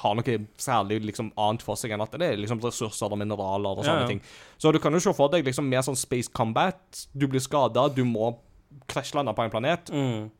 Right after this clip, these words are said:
Speaker 1: Finn det du trenger for å faktisk overleve.
Speaker 2: Ja.
Speaker 1: Det, det kan være litt kult.
Speaker 2: Det, det er jo den,
Speaker 1: Ja.
Speaker 2: det, det kan jeg like veldig
Speaker 1: Mm.
Speaker 2: godt. Jeg er jo glad i sånne spill.
Speaker 1: Ja, og så var det jo, igjen for å stjele et poeng fra Digital Foundry, men jeg synes det var en artig tanke med at, eh, tenk om du plutselig,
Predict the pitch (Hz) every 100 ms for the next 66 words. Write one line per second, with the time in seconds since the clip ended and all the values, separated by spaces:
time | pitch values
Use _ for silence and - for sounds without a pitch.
0 | _ _ _ _ - - 151 127 117 120
1 | 117 120 101 117 113 - 110 113 135 92
2 | 98 95 80 - 131 131 _ - _ 135
3 | 135 185 311 349 147 110 104 92 - -
4 | - 127 123 127 127 165 120 117 113 113
5 | 117 120 113 104 202 160 95 90 92 107
6 | 139 131 147 104 117 123 101 98 101 101
7 | 107 107 98 110 104 - 165 - - -
8 | 147 165 143 131 165 143 127 127 135 123
9 | 123 127 127 123 110 110 110 110 120 -
10 | 110 104 104 113 - 110 117 123 131 110
11 | 117 113 117 - 120 127 127 - 117 123
12 | - 123 117 110 131 120 139 139 135 127
13 | 117 151 139 - 113